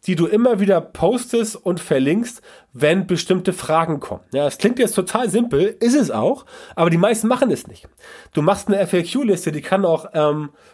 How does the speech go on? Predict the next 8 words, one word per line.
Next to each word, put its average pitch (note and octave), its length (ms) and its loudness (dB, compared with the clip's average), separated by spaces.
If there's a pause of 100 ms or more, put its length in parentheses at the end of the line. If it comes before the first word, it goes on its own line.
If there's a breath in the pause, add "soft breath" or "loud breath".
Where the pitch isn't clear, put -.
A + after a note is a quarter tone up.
(100)
auf D3 180 -2
Facebook - 360 0
sich D#3 140 -4
irgendwo C#3+ 180 0
befinden B2+ 640 -4 (300 loud breath)
und C#3+ 160 -2
diese G#3 180 2
F-A-Q-Liste F#3+ 920 0